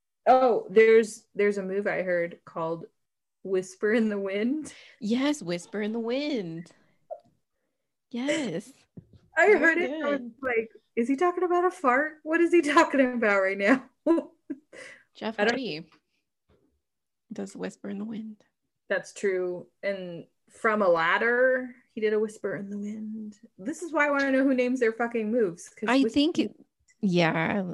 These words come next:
Speaker 2: I think those get named by the wrestlers themselves.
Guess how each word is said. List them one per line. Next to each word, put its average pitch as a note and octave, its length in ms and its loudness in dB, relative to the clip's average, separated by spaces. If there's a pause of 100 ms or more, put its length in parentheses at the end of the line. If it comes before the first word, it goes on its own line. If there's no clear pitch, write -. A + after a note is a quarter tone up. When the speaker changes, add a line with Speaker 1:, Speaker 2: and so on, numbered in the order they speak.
Speaker 2:
I G3 100 0
think G#3+ 640 -4 (240)
those D#3+ 440 0
get - 340 -6 (120)
named G3 500 -8
by - 380 -6 (240)
the G3+ 160 -8
wrestlers - 500 -10
themselves. - 640 -20